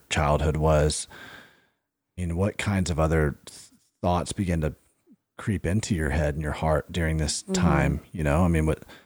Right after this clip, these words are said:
Speaker 1: what was the, what was that general feeling of, I know, you, I know confusion, obviously, but
Speaker 2: Yeah.
Speaker 1: what else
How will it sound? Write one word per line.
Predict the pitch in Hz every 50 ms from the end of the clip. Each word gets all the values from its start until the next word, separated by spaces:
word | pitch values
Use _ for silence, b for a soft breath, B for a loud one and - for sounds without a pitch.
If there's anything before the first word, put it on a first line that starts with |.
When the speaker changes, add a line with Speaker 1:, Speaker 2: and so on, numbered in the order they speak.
| B B B B B _
Speaker 1:
what | - 90
was | 92 98 90 71
the, | 73 160 156 151 147 147 160 - b b b b b b b b b _ _ _ _ _ _ _
what | - 98
was | 92 107 -
that | 98 90 76
general | 71 71 85 85 87 87 78 76
feeling | - - - 85 - 190 165 151 110 -
of, | 69 67 69 143 -
I | 80
know, | 175 180 175
you, | - - - -
I | - 101
know | 98 90 82
confusion, | - - 73 - - 120 147 156 113 85 69 65 73 80 87 - - - -
obviously, | 95 90 80 80 76 - - - 73 73 82
but | 80 - 85 80 73 - - - - _ - 190
Speaker 2:
Yeah. | 196 180 - 57 57 -
Speaker 1:
what | - 202 202
else | 107 117 110 -